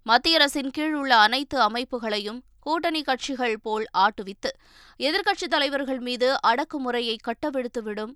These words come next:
போக்கு கவலைக்குரியது என விமர்சித்துள்ள டி ஆர் பாலு, இது ஜனநாயக விரோதம், சட்ட விரோதம் என கண்டனம் தெரிவித்துள்ளார்.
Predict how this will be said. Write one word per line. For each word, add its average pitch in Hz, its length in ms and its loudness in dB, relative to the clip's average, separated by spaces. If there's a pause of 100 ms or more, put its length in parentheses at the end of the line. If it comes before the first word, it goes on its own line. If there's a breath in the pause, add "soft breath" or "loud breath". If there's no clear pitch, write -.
(140)
போக்கு 226 340 -2 (300)
கவலைக்குரியது 294 800 4
என 247 180 -2
விமர்சித்துள்ள 240 680 -6
டி 226 180 -12
ஆர் 208 200 6
பாலு, 175 300 0 (400 loud breath)
இது 269 220 -4
ஜனநாயக 330 720 4
விரோதம், 240 500 -2
சட்ட 262 420 -2
விரோதம் 247 420 -2
என 196 140 -8
கண்டனம் 233 500 -6
தெரிவித்துள்ளார். 180 640 -8